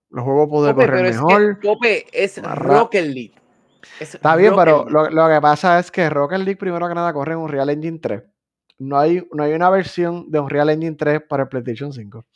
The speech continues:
Speaker 1: Tienen que
Speaker 2: Pero
Speaker 1: básicamente
Speaker 2: bebé,
Speaker 1: hacer
Speaker 2: bebé, bebé, el Series X a principios de este año ya estaba corriendo.
Speaker 1: Espérate, te voy a explicar por qué. Porque Microsoft en el Xbox tiene una uniformidad en su desarrollo.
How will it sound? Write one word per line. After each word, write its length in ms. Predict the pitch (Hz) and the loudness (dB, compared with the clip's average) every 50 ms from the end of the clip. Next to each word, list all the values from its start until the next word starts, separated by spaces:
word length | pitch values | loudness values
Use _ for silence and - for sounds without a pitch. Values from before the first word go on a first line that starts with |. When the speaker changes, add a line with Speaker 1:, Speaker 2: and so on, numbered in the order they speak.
| _ - - - - - _ _ | _ -20 -20 -20 -20 -20 _ _
Speaker 1:
Tienen 280 | - 147 147 160 165 | -2 0 2 0 0
que 140 | 160 - 180 | 0 2 4
Speaker 2:
Pero 40 | 170 | 4
Speaker 1:
básicamente 360 | 170 165 - - 226 233 220 214 | 6 6 6 6 6 6 6 6
Speaker 2:
bebé, 140 | 220 247 269 | 6 6 4
Speaker 1:
hacer 140 | 262 202 160 | 4 4 2
Speaker 2:
bebé, 340 | 165 185 175 196 214 214 196 | 2 2 2 2 2 2 2
bebé, 500 | 175 165 151 175 190 196 180 151 - _ _ _ | 0 0 0 2 2 2 2 0 -2 _ _ _
el 400 | - 160 190 196 196 202 196 185 | -6 -2 0 0 0 -2 -4 -8
Series 640 | - - - - 220 214 202 208 202 202 202 - _ - | -14 -10 -2 0 0 0 2 0 -2 -2 -2 -6 _ -2
X 540 | 196 247 262 247 - - 170 147 120 110 - _ _ _ _ _ - | 0 2 2 0 0 -4 -10 -10 -10 -12 -16 _ _ _ _ _ -2
a 140 | - 175 180 | -2 0 0
principios 500 | 185 185 185 175 - 196 196 180 226 233 | 0 -2 -4 -4 -6 -8 -4 0 0 0
de 60 | 240 | 0
este 220 | 233 233 - 240 | 0 0 0 0
año 300 | 240 247 247 233 214 202 | 2 2 0 0 -2 -2
ya 120 | 180 170 170 | -2 -2 -2
estaba 280 | 165 - 185 190 196 | -2 0 0 0 0
corriendo. 560 | 170 185 175 160 160 160 175 175 165 147 113 101 - _ _ | 0 -4 -6 -6 -4 -4 -4 -4 -6 -10 -12 -14 -18 _ _
Speaker 1:
Espérate, 640 | - - 139 139 151 170 180 175 156 147 123 117 - | -6 0 2 4 6 6 6 6 6 4 0 0 0
te 100 | 143 139 | 0 0
voy 180 | 135 135 135 | 0 0 0
a 60 | 143 | -2
explicar 500 | 143 143 - 156 156 143 156 147 151 147 | -2 -4 -2 -2 0 2 2 2 0 0
por 220 | - 160 147 147 143 | -2 -4 -4 -4 -2
qué. 280 | - 202 190 147 - - | 0 0 0 0 -2 -4
Porque 360 | - 151 151 147 151 170 160 | -2 -2 -2 -2 -2 -2 -2
Microsoft 1000 | 156 160 175 202 220 208 214 170 151 156 147 147 - 160 151 151 147 143 - - _ _ _ | 0 2 2 0 0 0 -2 -2 -2 0 -2 -2 -2 -2 0 0 -2 -4 -8 -20 _ _ _
en 180 | - 139 147 | -6 -4 -2
el 300 | 175 196 202 185 170 160 | 0 2 4 4 4 2
Xbox 480 | 160 - - 156 151 151 147 - - _ | 0 -4 -2 -2 -2 -2 -2 -8 -16 _
tiene 440 | - 143 139 143 143 151 160 160 - | -2 -2 0 0 0 -2 -2 -4 -4
una 580 | - 151 151 156 156 160 165 160 160 165 165 - | -6 -6 -6 -4 -2 0 0 2 2 0 0 0
uniformidad 1080 | - 160 160 165 170 160 - - 165 160 160 160 165 170 160 143 135 139 156 180 - _ | -2 -4 -4 -2 -4 -6 -4 -2 -2 -2 -2 -2 -2 0 2 2 2 2 0 -4 -10 _
en 240 | - - 139 139 139 | -12 -10 -10 -10 -10
su 960 | - - - - 143 139 135 131 127 127 123 123 120 123 123 123 127 131 135 - | -12 -14 -12 -8 -6 -6 -6 -6 -6 -6 -8 -8 -8 -10 -12 -12 -14 -14 -12 -10
desarrollo. 540 | 131 - - 156 208 254 254 202 143 120 | -10 -6 -4 0 2 4 6 6 4 2